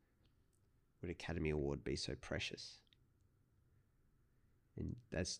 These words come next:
they're just some of the, the top of many examples, but it's always that journey. It's, you know, I've had the joy and dissatisfaction and mispleasure of supporting teams, uh, in sport, which have <laughs> consistently disappointed,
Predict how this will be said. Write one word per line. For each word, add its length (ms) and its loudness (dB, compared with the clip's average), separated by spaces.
they're 160 8
just 240 2
some 160 2
of 60 0
the, 160 0
the 100 -2
top 380 0
of 160 -2
many 400 6
examples, 520 -2
but 120 -10
it's 180 -10
always 220 2
that 160 0
journey. 560 2
It's, 260 0
you 100 6
know, 320 6
I've 420 6
had 220 2
the 80 4
joy 580 8
and 240 4
dissatisfaction 960 0
and 160 4
mispleasure 680 4
of 120 -2
supporting 480 2
teams, 600 -2
uh, 260 2
in 80 0
sport, 420 6
which 160 2
have 140 -2
<laughs> 200 0
consistently 600 4
disappointed, 720 2